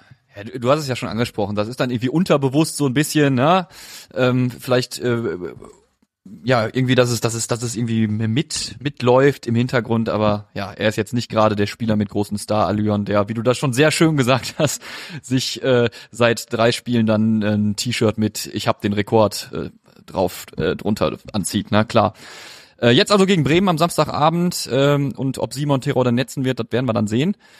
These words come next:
Marvin Duksch auf der Bremer Seite, Top-Goalgetter da, sechs Tore, hatte an Anfang der Woche so ein bisschen, äh, Zahnschmerzen, konnte deshalb nicht zum Training gehen, aber ich glaub, Schalke kann nicht darauf bauen, dass er ausfallen wird.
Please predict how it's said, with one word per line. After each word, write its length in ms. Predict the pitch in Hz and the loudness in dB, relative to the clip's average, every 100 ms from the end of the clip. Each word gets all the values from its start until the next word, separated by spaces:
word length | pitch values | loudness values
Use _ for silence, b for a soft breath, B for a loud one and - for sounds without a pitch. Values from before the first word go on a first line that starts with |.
| b b b b | b b b b
Marvin 320 | - 147 160 131 | 0 2 2 2
Duksch 280 | 208 - | 2 2
auf 120 | - - | -2 0
der 120 | 135 | 0
Bremer 400 | 113 143 190 165 | 2 2 2 2
Seite, 520 | 175 185 - 196 220 - | 2 0 0 -2 -2 -6
Top-Goalgetter 800 | - 147 - 127 170 165 180 175 | -2 0 2 4 4 4 0 -2
da, 260 | 165 180 160 | 0 0 0
sechs 260 | 143 - | -2 -6
Tore, 360 | - 160 170 160 | -4 0 2 2
hatte 160 | 131 131 | 0 0
an 220 | 80 - | -2 -4
Anfang 280 | 143 147 135 | -2 2 2
der 100 | 127 | 2
Woche 140 | 135 | 0
so 100 | 123 | -2
ein 60 | 120 | -4
bisschen, 480 | 120 120 120 120 | -2 0 2 2
äh, 320 | 90 110 107 107 | 2 2 2 0
Zahnschmerzen, 800 | - 135 175 - 156 156 151 | 0 -2 -2 0 0 -2 -4
konnte 180 | 139 127 | -4 -2
deshalb 240 | 117 - 101 | -2 -2 -4
nicht 160 | 110 | -4
zum 140 | - 107 | -6 -6
Training 340 | - 123 147 | -2 0 0
gehen, 220 | 131 139 | 0 0
aber 240 | 123 113 113 B | 2 2 0 B
ich 80 | - | 0
glaub, 120 | 120 | 0
Schalke 280 | - 127 123 | 4 2 2
kann 200 | 127 120 | 2 4
nicht 200 | 135 - | 4 4
darauf 280 | 120 117 110 | 4 4 4
bauen, 240 | 113 127 | 4 4
dass 120 | 113 | 4
er 100 | 107 | 2
ausfallen 560 | 101 131 - 107 98 98 | 2 0 -2 -2 0 0
wird. 300 | 98 120 - | 2 2 0